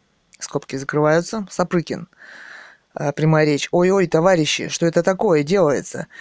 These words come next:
Ведь это он, Мильтон поганый, он сунул мне кошелёк в карман, сволочуга». Жеглов. «Значит, срок уже имеешь. Сядь». Цитата. Далее.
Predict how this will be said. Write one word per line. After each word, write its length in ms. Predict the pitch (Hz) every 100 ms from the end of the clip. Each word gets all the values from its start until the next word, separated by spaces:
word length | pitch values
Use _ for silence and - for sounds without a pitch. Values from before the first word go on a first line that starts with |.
| -
Ведь 140 | - 165
это 160 | 170
он, 240 | 180 226 180
Мильтон 380 | 160 156 208 180
поганый, 480 | 151 165 180 147
он 200 | 139 170
сунул 320 | 160 190 214 214
мне 220 | 175 151
кошелёк 460 | 151 135 147 147
в 40 | -
карман, 440 | 175 185 202 143
сволочуга». 760 | - 151 160 165 214 143 131 - _ _ - -
Жеглов. 540 | - 180 175 151 123 -
«Значит, 380 | 147 165 160 156
срок 320 | - 185 214
уже 320 | 165 143 151 -
имеешь. 560 | 165 156 101 - -
Сядь». 460 | - 175 135 - - _ _ _ _ _ _ _ -
Цитата. 500 | - 110 87 69 - _ _ _ _ _ _ _ _ _ _
Далее. 460 | 165 170 143 104